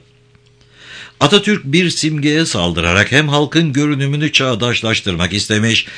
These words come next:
hem de çağdaşlaşma çabalarına karşı gösterilebilecek direnmeleri kırmayı amaçlamıştı. Başka bir söyleyişle Atatürk'ün kıyafet devrimini çarşaf yerine elbiseyi,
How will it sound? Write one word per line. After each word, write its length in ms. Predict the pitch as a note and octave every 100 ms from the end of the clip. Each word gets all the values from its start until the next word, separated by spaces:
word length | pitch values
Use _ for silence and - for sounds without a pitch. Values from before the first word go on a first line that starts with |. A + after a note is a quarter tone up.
| -
hem 220 | B2+ E3
de 120 | F3 D#3+
çağdaşlaşma 840 | D3 D3 C#3+ C#3 C#3+ C#3 G#2+ C#3+
çabalarına 560 | C3+ C3+ B2 A#2 A2 C3
karşı 320 | F#2+ F#2 -
gösterilebilecek 1120 | G2 G2+ - G#2 F#2 F#2 F2+ F2+ E2+ G#2 E2
direnmeleri 640 | A2 B2 A#2+ B2 A#2+ B2+
kırmayı 480 | - A#2+ G#2 G#2+ G#2+
amaçlamıştı. 960 | F2+ F#2 E2+ F#2 E2+ E2 - D#2 D#2+ D2 _ _ _ _ _ _ - - - -
Başka 360 | F#2 D#3 - G3+
bir 120 | G3
söyleyişle 840 | F3 E3 D#3+ D#3+ F#3+ E3 E2+ E2+ F#2 - -
Atatürk'ün 600 | C#3 G#3 G3+ F3 F#3 F3
kıyafet 560 | C#3+ D3+ C3+ D#3 E3 F#2+
devrimini 560 | F2+ D#2+ E2+ E2+ G2
çarşaf 540 | - B2+ A#2+ - D#3+ C#3
yerine 320 | D#3 B2+ C#3+
elbiseyi, 800 | G2 G2 F#2 F2+ F#2+ F2 E2